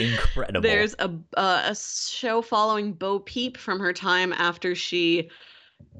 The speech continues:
Speaker 2: she was given away by Andy's family sometime between Toy Story two and Toy Story three to where she ends up in Toy Story
Speaker 1: Now,
Speaker 2: four called Lamp Life.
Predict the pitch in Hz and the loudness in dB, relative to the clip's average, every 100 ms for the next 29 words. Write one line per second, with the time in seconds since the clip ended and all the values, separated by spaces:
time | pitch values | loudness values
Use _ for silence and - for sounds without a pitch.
0 | - 175 170 175 170 160 196 185 202 175 | -8 0 2 2 0 -4 0 2 2 4
1 | 180 185 190 180 170 175 180 180 - 147 | 4 2 2 2 2 2 0 -2 -2 0
2 | 175 175 196 214 190 180 185 180 190 170 | 0 0 -4 -4 -6 -4 -4 -4 -4 -6
3 | 170 170 - 175 180 180 170 156 170 165 | -4 -6 -2 -2 -2 0 2 2 2 0
4 | 165 160 170 170 160 170 196 170 151 151 | 0 0 0 0 0 0 2 2 4 4
5 | 160 180 151 170 165 151 190 165 156 160 | 2 2 2 2 2 0 -2 -2 -2 -2
6 | - 233 320 - 190 151 - - 170 143 | 0 2 2 0 2 4 4 2 0 -2
7 | 143 160 165 208 233 220 262 392 - - | 0 2 2 0 -4 0 2 2 -4 -20